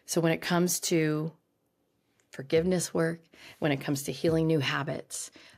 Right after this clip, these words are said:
many of us are skipping the step of feeling our grief. And by doing so, we stunt our own growth.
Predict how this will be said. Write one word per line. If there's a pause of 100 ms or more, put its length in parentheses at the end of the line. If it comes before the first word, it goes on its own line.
(100)
many
of
us
are
skipping
the
step
of
feeling
our
grief. (1400)
And
by
doing
so,
we
stunt
our
own
growth.